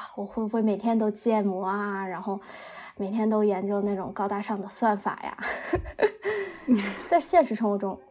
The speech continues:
少。然后我们经常会做，就是做一个 project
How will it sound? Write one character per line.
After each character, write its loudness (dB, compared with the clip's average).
少。 2
然 -4
后 0
我 0
们 -2
经 2
常 0
会 -2
做， 0
就 -6
是 0
做 -4
一 0
个 -6
project -2